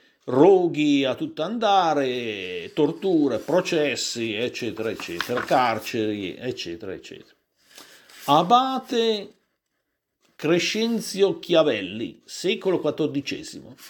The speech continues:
Nel milletrecentotto, con la complicità di suo fratello, riuscì a imporre la sua candidatura ad abate di San Vittore alle Chiuse, nelle Marche, ricorrendo alla violenza.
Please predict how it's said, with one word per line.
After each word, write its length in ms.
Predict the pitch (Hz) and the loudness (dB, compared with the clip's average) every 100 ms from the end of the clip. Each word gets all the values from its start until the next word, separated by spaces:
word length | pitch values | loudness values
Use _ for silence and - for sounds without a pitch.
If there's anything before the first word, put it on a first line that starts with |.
| - - - | -20 -20 -16
Nel 200 | - 190 | 0 2
milletrecentotto, 1120 | 302 247 175 190 - 202 175 156 123 110 - 120 | 4 2 2 2 0 -2 0 2 2 0 -6 -2
con 100 | 151 | -2
la 80 | |
complicità 600 | 156 175 170 190 196 202 180 | 0 -4 -6 -10 -4 0 2
di 100 | 139 | 0
suo 240 | - 156 | 0 0
fratello, 640 | 151 156 151 156 117 143 | 2 0 2 2 2 -2
riuscì 320 | 165 202 - 175 | -4 -6 -2 -2
a 40 | |
imporre 520 | 165 175 190 180 165 | -2 0 2 4 2
la 100 | 151 | 0
sua 180 | 135 143 | -2 -4
candidatura 680 | 143 143 147 208 - 160 147 | -4 -4 -4 -6 -4 0 2
ad 80 | 143 | 4
abate 480 | 151 147 139 135 | 2 2 0 -2
di 100 | 139 | -6
San 260 | 131 143 139 | -6 -6 -4
Vittore 580 | 143 143 - 147 147 139 | -6 -6 -2 2 4 4
alle 240 | 139 135 | 2 0
Chiuse, 500 | - 139 120 117 127 | -2 -2 -2 -2 -2
nelle 220 | 117 110 | -2 -2
Marche, 640 | 107 90 87 92 - 98 - _ - - - - | -4 -4 -6 -8 -10 -10 -12 _ -20 -20 -14 -2
ricorrendo 580 | 160 - 196 160 139 | 2 4 4 4 2
alla 120 | 131 120 | 0 0
violenza. 720 | 120 107 90 87 - 95 | 0 -2 -6 -12 -12 -12